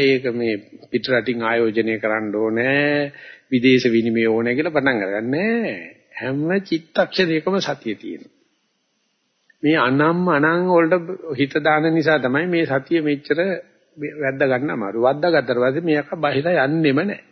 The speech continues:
ඒ ඥානපෝනික හාමුදුරුවෝ කියලා තියෙනවා මේ සති චෛතසික ඊටාම කුල ඇති. ඊටාම ලැජ්ජිතයි. ඇතුළට බබලන එකක් මිසක් කියාපාන එකක් නෙවෙයි.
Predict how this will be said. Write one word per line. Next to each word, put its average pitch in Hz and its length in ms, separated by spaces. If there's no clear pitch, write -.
ඒ 135 80
ඥානපෝනික 143 520
හාමුදුරුවෝ 143 400
කියලා 135 200
තියෙනවා 139 300
මේ 175 120
සති 131 300
චෛතසික 131 400
ඊටාම 143 440
කුල 147 200
ඇති. 98 340
ඊටාම 135 300
ලැජ්ජිතයි. 120 760
ඇතුළට 139 460
බබලන 139 360
එකක් 139 180
මිසක් 135 340
කියාපාන 123 500
එකක් 131 240
නෙවෙයි. - 260